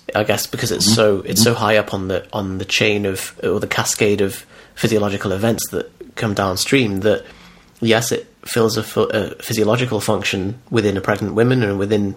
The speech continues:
Speaker 1: women's menstrual cy-, menstrual cycles, but to be just ramping it up randomly <laughs> almost is, uh,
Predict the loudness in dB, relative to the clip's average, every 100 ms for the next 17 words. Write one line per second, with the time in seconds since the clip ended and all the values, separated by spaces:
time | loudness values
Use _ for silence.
0 | -10 -6 -2 0 0 0 0 -2 -4 0
1 | 0 0 -2 -2 -2 -2 -2 -6 0 0
2 | 0 -4 -20 -20 -18 -4 0 2 4 4
3 | 0 -2 -4 -4 0 0 0 -2 2 2
4 | 0 -14 _ -20 -20 _ -20 -20 _ _
5 | -20 _ 0 2 2 2 -2 -4 -2 2
6 | 4 4 4 2 -2 -4 -2 0 0 2